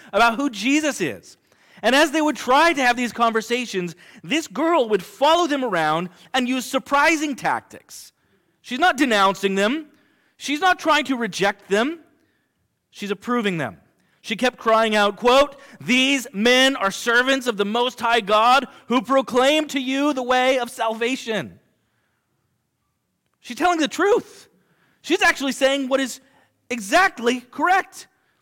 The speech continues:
So why is Paul annoyed by this? Everything she said was literally true. What bothered him about this? Well, think about it this way. If you were to go into Ozone Park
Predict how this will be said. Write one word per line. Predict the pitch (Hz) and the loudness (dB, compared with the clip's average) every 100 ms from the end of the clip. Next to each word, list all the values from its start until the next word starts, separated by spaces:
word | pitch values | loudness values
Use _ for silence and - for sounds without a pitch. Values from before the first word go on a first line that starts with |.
| _ | _
So | - 220 | -8 -4
why | 220 277 | 0 0
is | 277 | -2
Paul | - 208 208 | -2 0 0
annoyed | 185 170 196 | -2 -2 -2
by | 170 143 | -2 -4
this? | 110 - - _ _ _ _ | -6 -14 -20 _ _ _ _
Everything | 165 208 214 196 | -4 -2 -4 -8
she | 175 170 | -10 -8
said | 196 190 | -4 -4
was | 143 131 | -4 -6
literally | 165 175 135 120 | -4 -4 -6 -10
true. | 220 160 110 - _ | -8 -8 -8 -16 _
What | - 240 175 | -2 -2 0
bothered | 143 214 302 196 | 0 2 0 -2
him | 156 127 95 90 | -4 -8 -10 -10
about | 165 160 143 - | -4 -2 -2 -4
this? | 113 - - _ _ _ _ _ _ | -16 -20 -20 _ _ _ _ _ _
Well, | 185 | -6
think | 226 | -2
about | 220 196 | 0 0
it | 170 | -2
this | 175 151 | -6 -6
way. | 120 101 _ _ _ _ _ _ _ _ _ _ _ _ _ | -8 -8 _ _ _ _ _ _ _ _ _ _ _ _ _
If | 185 | -6
you | 220 | -2
were | 302 302 | -4 -4
to | 247 | -6
go | 180 185 185 | 0 0 0
into | 165 170 175 - 170 165 165 | -4 -8 -8 -10 -8 -8 -6
Ozone | 165 156 160 160 | -6 -6 -6 -6
Park | 151 139 170 | -6 -6 -6